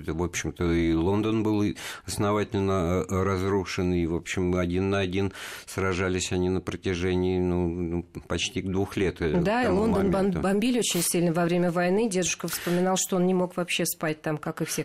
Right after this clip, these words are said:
Speaker 1: Вот это,
Speaker 2: конечно.
Speaker 1: кстати, к разговору о том, где, где тише и спокойнее было. Вот я тоже э-, эти строки из его воспоминаний, э, "Трудная миссия", да, вспомнился, э, сейчас, что это было, ну, как, ну, как на фронте.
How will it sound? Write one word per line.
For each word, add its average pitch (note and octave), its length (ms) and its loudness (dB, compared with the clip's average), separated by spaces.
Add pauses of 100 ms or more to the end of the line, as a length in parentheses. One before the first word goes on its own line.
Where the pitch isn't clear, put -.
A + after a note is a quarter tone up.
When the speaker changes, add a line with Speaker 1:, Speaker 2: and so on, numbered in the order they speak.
Speaker 1:
Вот D#3 160 0
это, - 0 -
Speaker 2:
конечно. B2+ 220 0
Speaker 1:
кстати, - 340 -2
к - 100 -4
разговору A2 600 2
о A2 80 0
том, G2+ 260 0
где, F#2+ 260 2
где F#2 280 0
тише F#2 360 -2
и - 20 -2
спокойнее D2 640 -2
было. C#2+ 320 -4
Вот D2 240 -6
я F2 80 0
тоже D#2 300 -2
э-, D#2 140 0 (100)
эти - 160 -8
строки D#2 480 -4
из D2 180 -6
его D2 500 -2
воспоминаний, D2 1040 -2
э, C#2+ 160 -2
"Трудная D2+ 420 -2
миссия", D2 460 -2
да, E2+ 220 -2 (140)
вспомнился, D2 760 -4 (200)
э, D#2 220 -2
сейчас, - 520 -6 (400)
что D#2+ 540 0
это E2 280 -2
было, A#2+ 420 -2 (220)
ну, C3 140 -6
как, - 360 -6
ну, C3+ 220 2 (100)
как - 220 -6
на C3 100 0
фронте. F2+ 500 0